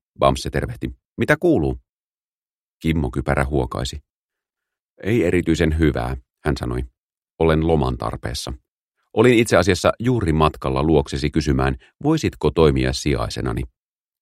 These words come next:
"Metsässä on juuri nyt paljon töitä", Bamse vastasi pahoillaan.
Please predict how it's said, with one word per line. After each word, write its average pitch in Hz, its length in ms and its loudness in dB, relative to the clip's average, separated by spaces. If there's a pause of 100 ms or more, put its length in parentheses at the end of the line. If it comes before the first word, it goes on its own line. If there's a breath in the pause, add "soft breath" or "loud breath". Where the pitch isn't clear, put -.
(960)
"Metsässä 113 500 -6
on 127 140 0
juuri 143 240 4
nyt 151 200 4
paljon 90 360 2
töitä", 67 380 -2 (400)
Bamse 69 320 2
vastasi 67 340 -4
pahoillaan. 62 500 -4